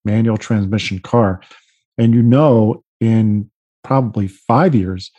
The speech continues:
y-, there's not gonna be any anymore. No more naturally aspirated V eights with,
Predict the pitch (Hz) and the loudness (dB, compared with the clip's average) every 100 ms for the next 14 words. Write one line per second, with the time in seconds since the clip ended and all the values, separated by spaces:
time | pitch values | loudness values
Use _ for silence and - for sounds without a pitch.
0 | _ _ _ _ - 190 - 110 123 120 | _ _ _ _ -14 -8 -6 2 2 4
1 | 127 135 143 139 117 117 127 156 92 - | 4 2 2 0 4 4 4 2 0 -6
2 | _ _ - 107 95 98 87 - - 123 | _ _ -6 -4 -4 -6 -10 -6 2 4
3 | 139 131 123 120 117 - 113 110 110 - | 4 4 2 2 0 -2 -2 0 -2 -2
4 | 110 107 95 - 113 110 98 95 - 104 | 0 0 -4 -4 0 0 0 -6 -6 -6
5 | 95 | -6